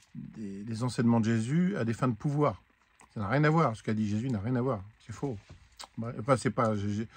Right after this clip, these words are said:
ce que Jésus a dit qui est faux, c'est les, la religion catholique qui s'est emparée des enseignements qui étaient purs à la base et qui étaient là pour nous libérer, pour, euh, nous, nous enseigner <clears throat> nos capacités, nos possibilités.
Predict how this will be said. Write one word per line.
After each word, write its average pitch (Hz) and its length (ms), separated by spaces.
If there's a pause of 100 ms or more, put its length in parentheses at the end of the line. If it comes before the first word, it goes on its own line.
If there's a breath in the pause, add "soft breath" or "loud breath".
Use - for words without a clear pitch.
(120)
ce - 80
que 107 220
Jésus 101 360
a 117 40
dit 143 180
qui - 120
est - 20
faux, 104 180
c'est 101 260 (500 loud breath)
les, 131 140 (140)
la 120 140
religion 110 280
catholique 131 320
qui - 140
s'est - 200
emparée 120 440
des 107 180
enseignements 110 360
qui - 80
étaient 101 180
purs 165 320
à 110 60
la 104 100
base 123 300 (840 loud breath)
et 113 80
qui 127 100
étaient 120 140
là 135 120
pour 120 180
nous 117 100
libérer, 120 460
pour, 104 380
euh, 98 60
nous, 104 260
nous 117 240
enseigner 123 640 (500 loud breath)
<clears throat> 214 400
nos 117 140
capacités, 127 640
nos 110 100
possibilités. 110 720